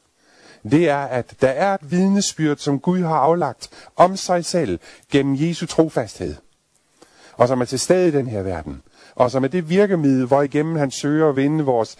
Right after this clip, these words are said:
sind og vores hjerter tilbage til ham, til loyalitet, til troskab og kærlighed. Og aflæggelsen af det vidnesbyrd har den virkning, at vi vender os mod Kristus.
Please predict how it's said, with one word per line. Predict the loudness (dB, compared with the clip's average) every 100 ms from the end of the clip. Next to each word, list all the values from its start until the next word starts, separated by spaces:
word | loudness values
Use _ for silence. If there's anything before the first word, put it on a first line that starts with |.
| -18
sind | -8 -2 0 -2 -4 -12 -2
og | 0
vores | 0 -2
hjerter | 0 0 0 -4 -10 -20 -4
tilbage | -2 4 4 4
til | 2 -2
ham, | 0 -4 -6 _ -6
til | 0 2
loyalitet, | 2 0 -2 -4 -6 -6 -14 -20 _
til | -10 0
troskab | 0 0 -4 -6 -6 -4
og | -4
kærlighed. | -2 -4 -6 -8 -10 -12 _ _ _ -20 -20 _ _ -20 -20 -20 -12
Og | 0 2 6
aflæggelsen | 6 6 0 0 2
af |
det | 2 2
vidnesbyrd | 2 2 0 0 0 0
har | -2 -2 -2
den | 0 -2 2
virkning, | 0 0 -2 -2 0
at | -2 -2
vi | 0
vender | 2 4 4
os | 4 2
mod | 2 0
Kristus. | 2 -2 -2 -10 -8 -8 -10